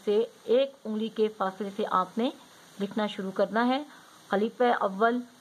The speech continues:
हज़रत अबू बकर, फिर यहाँ से आप लिखेंगे सिद्दीक, red line। अब जो red line है, उसके साथ फिर आप सारा लिखते जाओगे, ठीक है। खलीफा अव्वल हज़रत अबू बकर, ये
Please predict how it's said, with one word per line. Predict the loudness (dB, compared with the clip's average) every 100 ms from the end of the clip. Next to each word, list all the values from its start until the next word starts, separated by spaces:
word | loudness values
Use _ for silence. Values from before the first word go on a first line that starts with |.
| -2
हज़रत | 0 4 2 2 -2
अबू | -4 -6
बकर, | -4 2 2 2 -6 -20 -8
फिर | -6 -2
यहाँ | 2 2 2
से | 0
आप | -2 -4
लिखेंगे | -6 -2 -2
सिद्दीक, | -4 -10 -6 -2 -2 -4 -12 -20 -10 0
red | 2 2
line। | -4 -8 -10 -14 -20 -20 -8
अब | -2 -2 -4 -20 -12
जो | -4 -4 0
red | 0 2 2
line | 0 0
है, | -2
उसके | -4 -12 -8 -4
साथ | 0 -2
फिर | -2 -4
आप | -4 -4
सारा | -2 0 -2 -6 -20 -12 -4
लिखते | -4 -4 -6
जाओगे, | -4 -4 -6 -10 -12 -18 -20 -20 -20 -20 -14
ठीक | -6 -2
है। | -2 -6 -20 -20 -20 -20 -20 -20 -20 -20 -20 -20 -18 -6
खलीफा | -2 -2 0 0
अव्वल | 0 0 2 2
हज़रत | 0 0 0 0
अबू | 0
बकर, | 0 0 0
ये | 0 -6